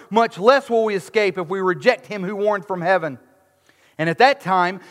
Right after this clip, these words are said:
his voice shook the earth. But now he has promised, "Yet once more I will shake not only the earth, but also the heavens."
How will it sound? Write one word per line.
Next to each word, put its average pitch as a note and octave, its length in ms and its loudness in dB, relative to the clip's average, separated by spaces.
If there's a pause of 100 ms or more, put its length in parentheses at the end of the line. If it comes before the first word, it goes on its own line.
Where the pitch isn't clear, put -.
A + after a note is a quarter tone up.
his G3 180 -4
voice F#3+ 300 0
shook - 400 -6
the A#3+ 160 -2
earth. G3+ 260 2 (200)
But G3+ 140 -2
now G#3+ 320 2
he F#3 140 -4
has F3 100 -4
promised, F3+ 480 0
"Yet G#3+ 260 2
once A3 360 -4
more G#3 420 4 (180)
I F3+ 200 4
will F#3+ 200 0
shake G3+ 400 -2
not B3+ 280 4
only C#4 340 4
the G3+ 160 0
earth, F3 240 2
but F3+ 100 -4
also F#3+ 380 2
the E3 80 0
heavens." D3+ 420 -2